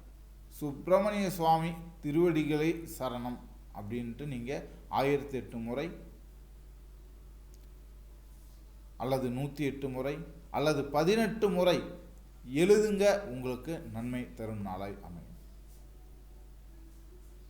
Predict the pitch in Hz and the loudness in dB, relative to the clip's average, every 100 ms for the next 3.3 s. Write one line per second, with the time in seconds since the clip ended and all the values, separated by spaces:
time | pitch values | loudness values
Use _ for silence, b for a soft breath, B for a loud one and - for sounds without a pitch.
0 | - - - - B B 165 190 196 202 | -18 -18 -18 -18 B B -2 4 8 8
1 | 180 165 170 165 156 151 165 - 131 139 | 8 6 2 4 4 4 2 -4 -8 -10
2 | - 226 220 220 220 196 175 160 143 135 | 0 2 2 4 6 6 4 4 2 0
3 | 139 139 123 | 2 2 0